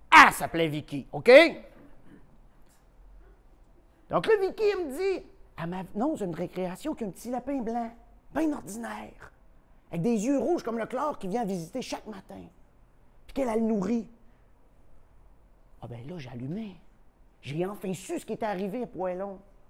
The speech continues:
C'est que Poêlon, imaginez-vous donc, il avait survécu deux hivers, tout seul.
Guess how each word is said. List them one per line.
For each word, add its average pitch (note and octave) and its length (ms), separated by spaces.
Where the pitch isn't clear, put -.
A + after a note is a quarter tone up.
C'est C3+ 80
que D#3+ 100
Poêlon, G#3+ 540
imaginez-vous E3+ 460
donc, C#3 200
il C3 40
avait C3+ 140
survécu G#3 600
deux A3 340
hivers, E3+ 300
tout - 80
seul. D#3+ 340